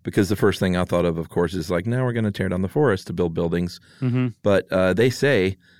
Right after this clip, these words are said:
Speaker 1: that less than one percent of the world's forests are harvested each year.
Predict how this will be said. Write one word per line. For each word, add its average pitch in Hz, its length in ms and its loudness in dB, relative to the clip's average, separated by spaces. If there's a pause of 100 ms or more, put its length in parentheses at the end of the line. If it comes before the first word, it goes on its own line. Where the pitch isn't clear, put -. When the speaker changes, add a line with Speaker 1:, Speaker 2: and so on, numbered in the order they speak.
(240)
Speaker 1:
that 95 160 2
less 98 180 2
than 95 140 2
one 104 160 2
percent 101 300 0
of 95 60 0
the 92 80 2
world's 87 220 0
forests 90 420 0
are 80 60 -2
harvested 87 720 0
each 87 280 -6
year. 85 380 0